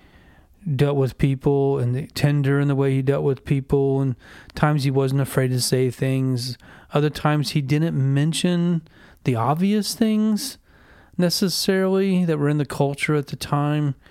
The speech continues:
Uh, he spent a lot of time talking about personal heart issues. Uh, so when you, when you look at the things he would say and how he would conduct himself in conversation, I think you can take some great examples. But one thing I, I just am very con-,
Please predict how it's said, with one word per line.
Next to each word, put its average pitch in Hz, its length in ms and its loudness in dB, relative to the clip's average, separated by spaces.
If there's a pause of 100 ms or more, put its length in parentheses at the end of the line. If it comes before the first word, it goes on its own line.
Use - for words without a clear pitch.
(440)
Uh, 120 120 0
he 127 140 0
spent 165 240 0
a 143 40 0
lot 120 280 0
of 139 100 0
time 131 300 0
talking 123 340 -2
about 113 260 -2
personal 135 480 -2
heart 139 560 -4
issues. 135 800 -2 (580)
Uh, 107 280 -2 (320)
so - 140 0
when 180 160 2
you, 202 160 2
when 175 160 2
you 170 140 2
look 180 280 0
at 143 280 0 (480)
the 185 160 -4
things 147 420 0
he 147 320 0
would 127 220 0
say 139 380 0
and 127 100 0
how 131 180 0
he 131 100 2
would 123 140 -2
conduct 127 400 -2
himself 120 420 -2
in 117 60 -6
conversation, 117 760 -2
I 113 40 -2
think 120 160 -2
you 120 80 0
can 117 60 -2
take 120 220 -2
some 117 160 -4
great 113 180 0
examples. 113 720 -2 (520)
But 139 120 0
one 208 180 2
thing 247 180 0
I, 143 260 0
I 139 40 2
just 151 300 0
am 127 120 2
very 135 340 0
con-, 127 260 -2